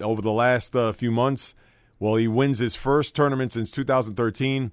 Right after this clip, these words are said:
and we kinda discussed a few podcasts back when they wrapped up the P G A Tour, where he came in a very close second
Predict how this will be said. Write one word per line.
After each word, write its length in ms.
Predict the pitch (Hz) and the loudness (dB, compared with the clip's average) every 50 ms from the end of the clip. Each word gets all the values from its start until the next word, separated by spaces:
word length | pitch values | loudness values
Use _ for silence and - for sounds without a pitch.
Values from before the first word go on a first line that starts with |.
| _ _ _ _ _ - _ _ _ _ - | _ _ _ _ _ -20 _ _ _ _ -6
and 220 | 120 120 117 117 | -2 0 0 0
we 160 | 123 123 113 98 _ _ _ _ _ _ _ _ - | 0 0 -2 -4 _ _ _ _ _ _ _ _ 2
kinda 220 | - 185 196 196 170 | 6 6 6 6 4
discussed 600 | 165 147 - - 165 165 160 - - - - - - _ _ _ - | 0 0 2 2 2 2 2 0 -2 -10 -12 -20 -20 _ _ _ -4
a 300 | 120 127 135 135 131 127 | 0 2 4 6 4 4
few 180 | - - 180 151 | 2 0 -2 2
podcasts 520 | - 147 143 139 - 147 135 127 101 92 | 4 4 4 4 2 2 2 2 2 2
back 300 | - 135 131 135 135 - - - - - _ - | 4 4 6 6 4 0 -4 -20 -20 -20 _ -10
when 480 | - 107 110 113 113 113 113 113 104 98 | -4 -2 0 0 2 0 0 -2 -2 0
they 400 | 113 113 113 110 110 107 95 - _ _ _ _ _ | 2 2 2 2 2 0 -4 -8 _ _ _ _ _
wrapped 320 | - 95 120 135 143 - - | -2 2 4 4 4 4 2
up 140 | 143 131 101 | 0 0 0
the 80 | 110 | 0
P 200 | 95 - 131 131 | 2 4 4 4
G 160 | 107 113 127 | 2 0 0
A 100 | 127 123 | 2 0
Tour, 480 | 120 - 131 127 123 123 120 120 113 104 _ _ - _ _ _ _ _ _ - | 0 0 0 2 2 4 2 2 0 -2 _ _ -20 _ _ _ _ _ _ -8
where 300 | - 104 113 113 113 107 | -2 0 2 2 4 2
he 160 | 104 113 110 | 2 0 0
came 280 | - - 135 135 131 127 | 0 0 0 0 2 0
in 140 | 127 120 113 | 0 0 0
a 80 | 107 | 0
very 240 | 101 110 123 135 131 | 2 4 4 4 2
close 240 | - 123 127 113 - | 2 0 -2 0 0
second 540 | - 139 131 117 - 117 110 107 101 - | 0 0 0 0 0 -2 -2 -2 -4 -6